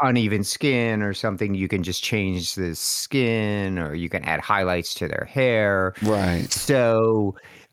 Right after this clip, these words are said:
Speaker 1: I, I started thinking, well, when, when you're talking about A I versus Photoshop, you seem to think that the A I is a bigger problem. I tend to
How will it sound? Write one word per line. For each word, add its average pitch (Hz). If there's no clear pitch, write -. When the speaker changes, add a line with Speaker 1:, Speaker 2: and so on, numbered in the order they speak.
Speaker 1:
I, 131
I 160
started 135
thinking, 113
well, 120
when, 127
when 127
you're 123
talking 156
about 107
A 127
I 101
versus 92
Photoshop, 120
you 151
seem 143
to 107
think 104
that 98
the 101
A 113
I 92
is 104
a 98
bigger 92
problem. 123
I 127
tend 135
to 92